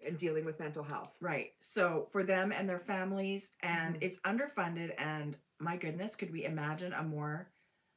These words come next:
Speaker 1: Im-
Speaker 2: important thing at
Speaker 1: Mm-hmm.
Speaker 2: this moment,
Speaker 1: Mm-hmm.
Speaker 2: right? And how high risk teens can be
Speaker 1: Mm-hmm.
Speaker 2: for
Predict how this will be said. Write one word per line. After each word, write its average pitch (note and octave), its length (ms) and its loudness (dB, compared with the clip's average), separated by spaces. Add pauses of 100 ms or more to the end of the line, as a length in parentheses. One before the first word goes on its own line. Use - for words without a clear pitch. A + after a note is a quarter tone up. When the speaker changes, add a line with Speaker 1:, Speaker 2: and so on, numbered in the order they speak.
(420)
Speaker 1:
Im- - 100 0
Speaker 2:
important F3 540 -2
thing F3+ 380 -2
at D3+ 80 -4
Speaker 1:
Mm-hmm. D3+ 80 -4
Speaker 2:
this F3 160 0
moment, E3 520 -4
Speaker 1:
Mm-hmm. E3 80 -8
Speaker 2:
right? D#3+ 380 -2
And F3+ 120 -2
how E3 280 0
high D#3+ 240 -2
risk D#3 480 -4 (300)
teens F3 440 -4
can F3+ 180 -4
be D3 340 0
Speaker 1:
Mm-hmm. G3+ 80 -8
Speaker 2:
for C#3 280 -2